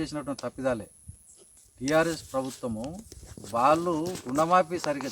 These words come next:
చేయలేక తప్పుడు డేటాలు సృష్టించి తక్కువ డేటాను సేకరించుకొని ప్రభుత్వానికి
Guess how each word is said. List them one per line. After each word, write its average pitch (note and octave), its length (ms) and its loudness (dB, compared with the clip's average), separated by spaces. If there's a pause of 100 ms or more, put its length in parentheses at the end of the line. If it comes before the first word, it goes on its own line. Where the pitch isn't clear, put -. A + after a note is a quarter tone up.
చేయలేక B2+ 480 -2 (840)
తప్పుడు F3 420 0 (320)
డేటాలు C3+ 440 2 (220)
సృష్టించి B2+ 520 -6 (200)
తక్కువ D3+ 260 -2 (120)
డేటాను B3 420 -2 (100)
సేకరించుకొని B3 760 -4 (520)
ప్రభుత్వానికి D#3+ 640 0